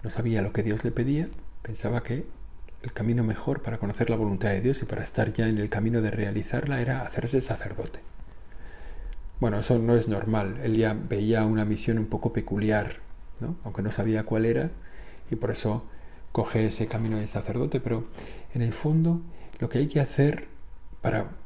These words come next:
para poder cumplir la vocación cuando nos llegue es tomar posesión de nuestra vida. Es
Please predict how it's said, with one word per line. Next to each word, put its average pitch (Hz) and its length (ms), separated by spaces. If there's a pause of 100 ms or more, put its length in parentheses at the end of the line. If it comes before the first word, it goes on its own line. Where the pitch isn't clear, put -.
(180)
para 117 220
poder 117 340
cumplir 127 380
la 123 80
vocación 110 400
cuando 117 180
nos 107 200
llegue 127 360
es - 260
tomar 110 340
posesión - 560
de 120 80
nuestra 107 360
vida. 104 320 (680)
Es 139 220